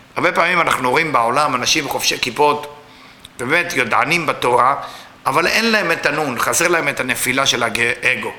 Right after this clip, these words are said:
של הגאווה. חוכמה, לא מספיק שיש לך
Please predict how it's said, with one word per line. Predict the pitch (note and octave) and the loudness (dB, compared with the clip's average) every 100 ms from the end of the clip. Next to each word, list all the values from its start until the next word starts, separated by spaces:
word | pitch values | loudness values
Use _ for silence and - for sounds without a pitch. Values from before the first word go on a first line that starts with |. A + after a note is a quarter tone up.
| - - | -16 -14
של | - A#2+ | -4 -2
הגאווה. | A#2 A#2+ A#2+ B2+ A2 - - - - - - | 0 0 2 0 -2 -6 -16 -20 -20 -20 -14
חוכמה, | - B2+ D#3+ G#3 G#3 C#3+ - - - - | -6 -4 0 2 2 0 -4 -12 -18 -4
לא | F#3 | 0
מספיק | G#3 - - C#3+ - | 2 2 0 0 0
שיש | C3+ | 0
לך | A#2+ | -2